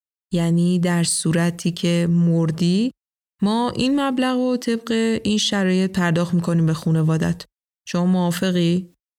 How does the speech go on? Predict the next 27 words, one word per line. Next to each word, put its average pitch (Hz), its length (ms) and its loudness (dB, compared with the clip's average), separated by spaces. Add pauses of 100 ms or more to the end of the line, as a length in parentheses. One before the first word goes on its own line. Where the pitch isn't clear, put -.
بعدم 202 260 0
توافق 196 500 0
می‌کنن 247 500 0
و 240 360 0
امضا، 185 460 0
امضا 190 360 0
و 190 40 2
باقی 170 360 2
ماجرا. 170 440 0 (760)
یعنی 196 540 0 (120)
علنا 190 640 2
هر 196 300 0
باری 196 400 2
که 180 140 -2
وارد 175 340 0
کشتی 180 540 0
می‌شه، 190 540 0 (120)
بهش 196 400 0
یادآوری 180 680 0
می‌شه 202 280 0
که 180 140 -2
آقا 202 360 0 (180)
این 226 280 0
ممکنه 196 480 0
سفر 208 600 -2
آخرتت 165 800 -2
باشه. - 360 -2